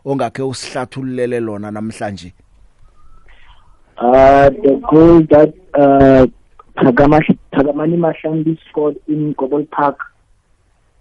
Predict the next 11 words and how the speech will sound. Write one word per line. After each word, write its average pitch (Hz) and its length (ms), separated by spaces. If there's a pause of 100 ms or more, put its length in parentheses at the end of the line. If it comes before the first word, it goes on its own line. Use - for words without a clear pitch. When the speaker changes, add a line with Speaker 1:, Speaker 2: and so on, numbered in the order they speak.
(260)
Speaker 2:
tw-, 160 220
in 165 220 (120)
two 175 100
thousand 156 380
and 139 180
nineteen 131 520 (160)
to 135 80
give 139 220
us 269 180
the 269 120
league. 127 340